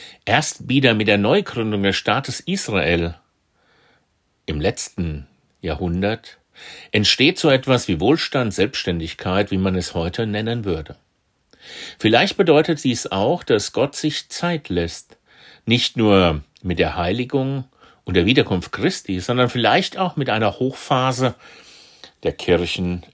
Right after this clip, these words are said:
in Deutschland, wie seinerzeit bei den Juden und Judäern in Babylon und danach. Es hat fast dreihundert Jahre gedauert, bis eine gewisse Unabhängigkeit unter den Makkabäern wieder erreicht wurde.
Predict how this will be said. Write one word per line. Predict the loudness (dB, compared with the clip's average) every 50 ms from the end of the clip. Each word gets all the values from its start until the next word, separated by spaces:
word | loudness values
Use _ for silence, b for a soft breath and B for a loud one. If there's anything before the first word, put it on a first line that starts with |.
| _
in | -8 -8 -4
Deutschland, | -2 0 0 0 -2 -2 -2 0 0 0 -2 -4 -6 -10 _ b b b b b b b b b b b
wie | -4 -2
seinerzeit | 0 2 2 4 4 4 2 0 2 2 2 2 2
bei | 2
den | 2 2 2 2
Juden | 2 2 2 0 0 0 0 0 0 0 0 0 -2 -4 _ _ _ _
und | -6 -4 0 0
Judäern | 0 2 2 2 2 2 2 0 0
in | -2 -2 -2
Babylon | 0 0 0 0 0 0 2 2 0 0 -2 -4 -6 -8 -8
und | -6 -6 -6 -8 -8 -8
danach. | -6 -6 -4 -4 -6 -6 -6 -8 -12 -16 -20 _ _ _ _ _ _ _ B B B B B B B
Es | -2 0 0
hat | -2 -2 2
fast | 0 0 0 0 -2 0
dreihundert | 0 2 2 2 0 0 0 -2 -2
Jahre | -2 -2 -2 -2 -2 -2
gedauert, | -4 -2 -2 0 0 0 0 -2 -2 B B B B B
bis | -2 0 2
eine | 2 2 2
gewisse | 2 4 2 2 2 0
Unabhängigkeit | 0 0 2 2 0 0 0 -2 0 0 0 -2 -4 -6 -4 0 0 0 2
unter | 0 0 2 2
den | 0 0 0
Makkabäern | -2 -2 -2 -2 -2 0 2 0 2 2 0 0 -2 -4 -6 B B B B B B B B
wieder | -4 0 2 2 2
erreicht | 2 0 -2 -2 -4 -4 -4 -6 -6 -4
wurde. | 0 0 2 2 0 -2 -2 -4